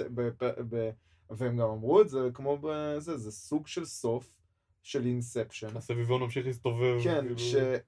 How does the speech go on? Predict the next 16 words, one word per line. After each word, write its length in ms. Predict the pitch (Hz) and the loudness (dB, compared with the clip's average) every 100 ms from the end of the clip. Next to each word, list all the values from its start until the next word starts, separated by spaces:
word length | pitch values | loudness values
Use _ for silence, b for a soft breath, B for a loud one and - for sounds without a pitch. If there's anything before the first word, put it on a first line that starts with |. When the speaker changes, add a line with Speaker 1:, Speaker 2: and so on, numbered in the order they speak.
| _ - | _ 2
Speaker 1:
או 140 | 156 | 2
שאתה 280 | - 190 175 | 2 -2 -4
שונא 500 | - 156 139 139 175 | -4 -6 -4 0 0
את 100 | 185 | -2
הסוג 420 | 185 - 160 151 | -6 -4 -4 -4
סוף 300 | - 151 - | -2 -2 -2
הזה 160 | 139 135 | -6 -4
ממש, 580 | 131 110 101 - - _ - | -4 -4 -6 -14 -20 _ -10
או 100 | 165 | -8
שאתה 220 | 180 185 | -2 0
ממש 580 | 175 170 156 160 156 160 | 0 -2 -2 -4 -2 0
אוהב 200 | 165 170 | 0 0
אותו, 420 | 160 123 127 139 - | -4 -2 -2 -4 -8
ו-, 420 | 120 120 127 127 - 120 117 _ - 120 110 | -4 0 2 2 -2 -8 -18 _ -12 -10 -4
וכאילו 580 | 120 123 120 127 123 120 | 0 0 -2 -2 0 0
באותו 360 | 120 117 120 | 0 0 2